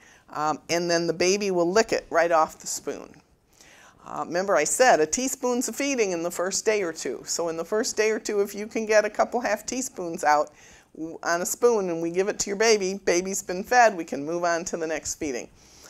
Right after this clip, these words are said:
Sometimes just doing that once or twice will get babies perked up and ready to feed better, get some calories into 'em. Uh, sometimes they, um,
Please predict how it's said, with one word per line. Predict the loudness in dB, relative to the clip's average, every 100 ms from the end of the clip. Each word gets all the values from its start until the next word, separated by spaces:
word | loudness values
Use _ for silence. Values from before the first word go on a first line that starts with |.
| -8
Sometimes | -2 0 0 0 0
just | -2 -2
doing | -2 0
that | 0 0
once | -2 -2 -4
or |
twice | 0 2 2 -2 -2
will | -2 0
get | -2 -4 -6
babies | -6 -6 -8
perked | -8 -10 -6 -2
up | -2 -2
and | -6
ready | -4 -6
to | -8 -12
feed | -10 -8 -2
better, | -2 -2 -6
get | -10 -10
some | -12
calories | -4 -4 -4 -6 -6
into | -8 -8 -12
'em. | -14 -16 _ -20 -20 -20 -20 -12 -2
Uh, | -2 -2
sometimes | 2 2 4 2 2 2 2 0 -4 -10 -16 _ -20
they, | -4 2 4 4 2
um, | 2 6 6 4 -2